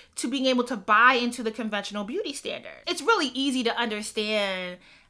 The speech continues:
how this concept of pretty privilege being allowed to exist and how us using it, using pretty privilege to evade naming actual harm allows it to be suggested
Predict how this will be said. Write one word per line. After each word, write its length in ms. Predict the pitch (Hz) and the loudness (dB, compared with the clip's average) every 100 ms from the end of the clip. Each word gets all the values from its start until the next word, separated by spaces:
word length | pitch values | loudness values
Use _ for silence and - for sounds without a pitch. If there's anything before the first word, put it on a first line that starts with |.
| _ | _
how 360 | - 294 247 240 | 0 12 12 12
this 180 | 220 - | 6 -6
concept 800 | - 220 233 247 240 196 185 - | 2 4 4 2 0 0 -2 -6
of 240 | 202 - | -8 -6
pretty 260 | - 254 302 | -4 -4 -4
privilege 420 | 277 208 196 180 | -4 -6 -8 -6
being 180 | 226 220 | -2 0
allowed 440 | 202 202 202 202 | 4 6 6 2
to 320 | - 196 185 - - - _ - | -4 -4 -4 -8 -20 -20 _ -8
exist 760 | 208 170 180 240 202 175 - 208 | -8 -4 2 4 4 -2 -12 -6
and 120 | 240 | 2
how 200 | 247 240 | 6 6
us 260 | 226 226 | 2 -4
using 460 | 214 240 285 302 277 | -4 -2 -4 -2 0
it, 260 | 240 208 - - - - | 0 0 -8 -20 -20 -6
using 480 | 208 285 339 302 262 | 0 0 0 -2 -6
pretty 320 | 311 339 349 | -4 -2 -2
privilege 400 | 294 208 196 - | -2 -4 -6 -6
to 160 | 240 | -6
evade 680 | 233 202 226 233 240 214 190 | -6 -2 2 4 4 2 -4
naming 680 | 185 247 269 254 247 240 247 | -2 -2 0 0 0 0 2
actual 520 | 226 220 - 233 202 190 | 4 4 2 -6 -6 -6
harm 640 | 226 262 359 214 185 180 - - - - | 4 6 6 4 2 -4 -12 -18 -8 -2
allows 520 | 240 240 240 254 240 | 4 10 10 10 6
it 100 | 226 | -2
to 120 | 247 | -4
be 100 | 233 | -4
suggested 960 | - 208 - 240 392 - 214 202 190 | -6 -8 0 0 0 -2 -2 -2 -2